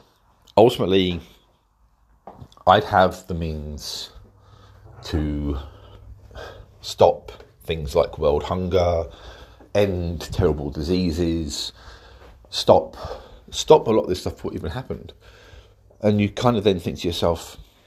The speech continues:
"Does that not also mean I have a moral obligation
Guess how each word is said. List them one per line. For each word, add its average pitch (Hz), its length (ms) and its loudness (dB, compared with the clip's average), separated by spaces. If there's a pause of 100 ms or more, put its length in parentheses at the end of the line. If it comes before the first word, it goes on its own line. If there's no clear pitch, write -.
(360)
"Does 113 160 2
that 113 120 0
not 101 120 -4
also 107 300 0
mean 87 520 -4
I 85 100 -4
have 82 220 -6
a 71 80 -6
moral 90 680 0 (500)
obligation 73 800 -6